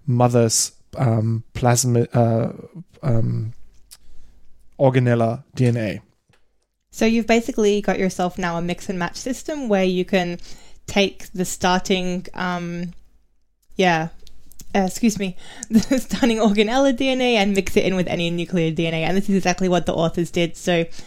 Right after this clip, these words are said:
Speaker 2: they took seven Arabidopsis accessions, um, Burr, C twenty-four, Col, Lur, Shah,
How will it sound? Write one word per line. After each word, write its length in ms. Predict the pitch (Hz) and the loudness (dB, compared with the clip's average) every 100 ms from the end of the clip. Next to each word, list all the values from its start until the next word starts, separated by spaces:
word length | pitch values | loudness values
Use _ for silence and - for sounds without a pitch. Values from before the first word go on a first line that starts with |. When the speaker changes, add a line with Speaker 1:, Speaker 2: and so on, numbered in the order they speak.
| - - - | -16 -20 -2
Speaker 2:
they 140 | 196 190 | 0 2
took 240 | 226 214 | 0 -2
seven 360 | - 226 247 262 | 2 2 2 0
Arabidopsis 800 | - 240 240 254 247 269 233 | 0 2 2 0 0 -2 -4
accessions, 800 | 233 - 247 240 269 254 254 240 - - | -6 -2 0 0 -2 -4 -6 -8 -8 -2
um, 420 | 202 196 190 196 - - - - - | -2 -2 -2 -6 -8 -20 -20 -14 -2
Burr, 400 | 226 233 226 226 | 2 4 2 0
C 240 | - 226 | -2 -2
twenty-four, 640 | - 208 202 202 196 190 | 0 0 0 0 2 2
Col, 420 | 190 - 196 202 190 | 0 2 4 4 2
Lur, 340 | 185 185 185 | 2 2 2
Shah, 520 | - - 180 185 180 | 0 0 2 2 0